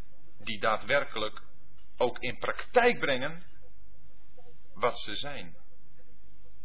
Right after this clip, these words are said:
En daarom wordt hier gezegd: strijden ervoor, mannen. Wees mannelijk. Maar vrouwen, zusters, wees mannelijk.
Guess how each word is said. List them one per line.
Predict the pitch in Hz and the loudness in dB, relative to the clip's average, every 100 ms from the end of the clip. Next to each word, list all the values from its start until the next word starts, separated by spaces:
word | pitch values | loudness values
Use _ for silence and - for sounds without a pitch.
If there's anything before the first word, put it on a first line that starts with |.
| - - - | -2 -2 -2
En | 104 104 | -2 2
daarom | 131 127 | 2 2
wordt | 123 117 | 2 0
hier | 117 101 | 0 -2
gezegd: | 101 95 - - | -2 -2 -2 -4
strijden | - - - 143 147 131 98 | -2 -2 -2 0 0 0 -2
ervoor, | 92 90 92 87 - - - - | -2 -2 -2 -2 -2 -2 -2 -2
mannen. | - 104 104 120 - - - - - - - - - - | 0 2 2 0 -2 -2 -2 -2 -2 -2 -2 -2 -2 0
Wees | 113 110 | 0 0
mannelijk. | - 196 202 107 - - - - - - - - - - | 4 4 6 2 0 -2 -2 -2 -2 -2 -2 -2 -2 -2
Maar | 101 107 | 0 0
vrouwen, | 139 127 123 | 2 2 0
zusters, | 127 131 - 135 - - | 0 0 0 -2 -2 -2
wees | 110 123 - | 2 2 2
mannelijk. | 156 254 247 147 - | 4 6 8 6 4